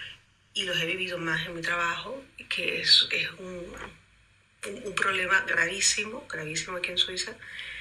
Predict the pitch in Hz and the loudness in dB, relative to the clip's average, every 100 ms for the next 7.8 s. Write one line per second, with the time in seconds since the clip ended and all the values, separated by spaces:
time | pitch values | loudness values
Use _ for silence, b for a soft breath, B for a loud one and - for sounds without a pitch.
0 | B - - - 165 160 156 175 - - | B -6 -2 -2 0 0 0 2 0 0
1 | 165 185 185 - - - - - - - | -2 -4 -2 2 4 4 0 -6 -4 -4
2 | - - - - - - 165 - 175 160 | -4 -4 -4 -8 -12 -10 0 2 4 2
3 | 175 180 180 175 - 185 175 170 165 175 | 2 0 6 4 4 0 0 -2 -4 -2
4 | - 170 190 - 202 165 - 165 - - | 0 0 0 0 -4 -6 -4 -2 0 0
5 | - 185 - - 190 180 180 175 165 - | 0 0 -2 -4 -6 -10 -14 -16 -14 -8
6 | 160 175 180 180 185 190 - - - - | -6 -4 -4 -2 0 0 -2 -6 -2 0
7 | - - - 185 185 180 - | 0 4 4 4 0 2 0